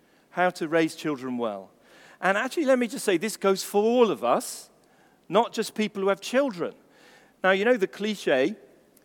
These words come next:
"It takes a village to raise a child." That phrase actually captures something that's true. These parents today have dedicated themselves to bring up these little ones to know the Lord,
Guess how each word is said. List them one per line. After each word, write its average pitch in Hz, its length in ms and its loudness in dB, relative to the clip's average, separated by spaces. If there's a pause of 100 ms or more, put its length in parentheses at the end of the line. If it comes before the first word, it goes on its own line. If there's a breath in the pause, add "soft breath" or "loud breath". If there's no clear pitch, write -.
"It 156 160 -10
takes 196 260 -2
a 165 60 -2
village 185 460 4
to 175 120 -2
raise 160 260 4
a 139 60 -6
child." 160 640 -2 (1080 soft breath)
That 254 200 2
phrase 220 340 6
actually 190 300 2
captures 196 400 -4
something 139 280 -6
that's 135 180 -6
true. 117 420 -6 (920 soft breath)
These 269 380 -2
parents 247 640 0
today 151 640 4 (1600)
have 196 240 2
dedicated 233 580 4
themselves 202 560 0
to 180 120 -8
bring 262 320 0
up 233 160 2
these 185 200 -6
little 247 320 -6
ones 151 320 -2
to - 140 -10
know 170 220 0
the 139 120 -4
Lord, 123 420 -4